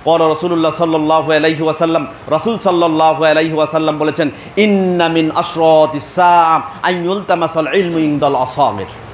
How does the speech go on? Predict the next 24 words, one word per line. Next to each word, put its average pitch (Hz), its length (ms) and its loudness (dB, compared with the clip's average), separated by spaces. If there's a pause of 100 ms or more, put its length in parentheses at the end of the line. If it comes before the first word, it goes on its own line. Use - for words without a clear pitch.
(360)
এমন 262 300 2
একটা 294 280 0
সময় 233 340 0
আসবে, 208 420 4 (360)
কিয়ামতের 262 560 0
নিদর্শনাবলীর 240 760 -2
মধ্যে 214 280 0
একটা 269 460 0
নিদর্শন 233 640 0
প্রকট 302 420 2
হয়ে 247 180 2
উঠবে, 196 400 -2 (260)
আর 180 120 0
সে 208 200 0
হচ্ছে 202 260 0
এটা 190 120 0
কি? 277 300 0 (200)
ইউলতাবাসাল 220 680 0
ইলমু 214 220 -2
ইনদাল 175 320 0
আসাগির। 170 380 0 (240)
লোকেরা 190 600 2
যাবে 165 380 0 (340)
যে 190 280 2